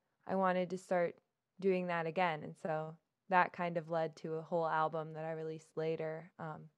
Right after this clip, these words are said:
but yeah, that's kind of my background. It's just always been a part of my life and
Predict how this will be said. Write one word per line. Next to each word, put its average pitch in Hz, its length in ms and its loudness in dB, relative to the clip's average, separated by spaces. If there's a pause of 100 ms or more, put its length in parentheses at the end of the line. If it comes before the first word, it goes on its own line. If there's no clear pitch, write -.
(960)
but 208 100 -2
yeah, 220 300 6
that's 185 240 -4
kind 214 240 0
of 175 160 2 (260)
my 185 220 4
background. 165 720 2 (320)
It's 190 120 -6
just 254 200 4
always 196 240 12
been 185 120 0
a 180 60 0
part 175 240 2
of 165 60 -2
my 165 100 -2
life 156 320 -4 (180)
and 156 400 -12